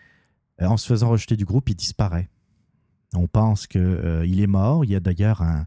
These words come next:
quelqu'un qui, euh, qui a avoué le meurtre, euh, euh, du gamin et, euh, qui est en prison. Sauf que,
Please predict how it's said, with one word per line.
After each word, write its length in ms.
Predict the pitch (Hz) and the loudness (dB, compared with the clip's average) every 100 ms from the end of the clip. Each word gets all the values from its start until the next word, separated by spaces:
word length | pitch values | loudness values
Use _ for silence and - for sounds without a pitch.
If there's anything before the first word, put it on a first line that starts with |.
| - _ _ | -10 _ _
quelqu'un 380 | - 92 - 110 | -4 -2 0 0
qui, 420 | - - 90 87 | 0 -4 -2 -2
euh, 220 | 78 78 - - - | -2 -4 -6 -8 -10
qui 160 | - - | -4 0
a 100 | 90 | 2
avoué 440 | 104 92 104 123 | 2 2 2 2
le 140 | 123 92 | 4 2
meurtre, 520 | 95 107 107 - 95 | 4 2 2 -2 -2
euh, 400 | 87 85 82 85 - _ _ _ 90 | 0 -2 -2 -4 -8 _ _ _ -2
euh, 100 | 90 | -2
du 140 | 95 | -2
gamin 340 | 101 87 101 156 _ _ _ _ _ _ _ _ _ - - | -4 -2 -2 -2 _ _ _ _ _ _ _ _ _ -18 -2
et, 280 | 101 98 98 | 0 2 2
euh, 100 | 87 | 0
qui 160 | - | -2
est 100 | 98 | 0
en 80 | 98 | 0
prison. 360 | - 98 85 131 _ _ _ _ _ _ _ _ _ | 0 0 0 -2 _ _ _ _ _ _ _ _ _
Sauf 360 | - 165 180 | -2 0 0
que, 380 | - 139 156 165 | 0 2 4 2